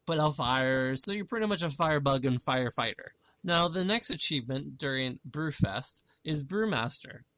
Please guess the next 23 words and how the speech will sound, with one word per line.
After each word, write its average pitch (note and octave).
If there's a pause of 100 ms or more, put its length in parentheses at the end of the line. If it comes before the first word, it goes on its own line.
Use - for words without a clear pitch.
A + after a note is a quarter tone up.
(180)
where D#3+
you E3
get F3+
crunk D3
to C#3+
get D#3+
this D#3+
achievement. C#3 (120)
Blizzard's G4
way D#4+
of G4+
showing B3
that B3+
it's F#4+
Oktoberfest F#4
in F#4+
München, G#4 (200)
Deutschland. E4 (340)
Next G#3
is C#3+
Hallowed B2
Be C#3
Thy G#2